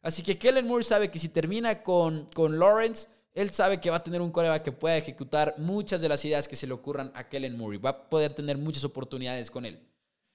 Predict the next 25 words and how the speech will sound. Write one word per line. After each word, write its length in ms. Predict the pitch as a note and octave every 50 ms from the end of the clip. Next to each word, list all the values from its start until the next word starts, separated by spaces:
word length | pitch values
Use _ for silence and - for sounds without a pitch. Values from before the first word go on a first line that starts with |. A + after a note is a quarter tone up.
| _ _ _ _ -
El 100 | E3+ G3
otro 240 | A#3 A#3+ A#3+ B3 A3
lado 220 | G3+ G#3 A3+ A#3
de 80 | A3 G3+
la 80 | G3 F3+
moneda 280 | E3+ D#3+ G3+ C4 B3
es 120 | A3 - -
que 80 | G#3
ha 20 | G3+
sido 220 | - G#3 G3+ G3
una 420 | G3 G3 G3+ G3 F#3 F3 D#3+ - - _ _ _ _ _ _ _ _ _ _ _ _ _ _ _ _ _ _ _
de 160 | B2+ D3 D#3+
las 140 | E3 D#3+ D#3+
franquicias 720 | E3 D#3+ D3 - F3 F3+ E3 - G3 F#3+ F3+ E3+ - -
más 340 | D#3 D#3+ F3 E3+ F3+ F#3 E3
disfuncionales 960 | F#3 F#3 E3 - E3+ F3 E3 D#3 - D3 D3+ D#3 D3+ D#3 D#3+ D#3+ D#3 - - - - _ _ _ _
en 140 | - E3+ E3+
la 100 | D#3+ D#3+
N 160 | E3+ E3+ F3 E3+
F 300 | D#3+ - D#3 D#3 D#3 D#3+
L 100 | D#3+ E3+
en 60 | D#3+
los 180 | D3+ C3+ - D#3+
últimos 420 | D#3+ D#3+ E3+ E3+ D#3+ D3+ - -
años. 360 | F3 A3+ G#3 D#3+ B2 - -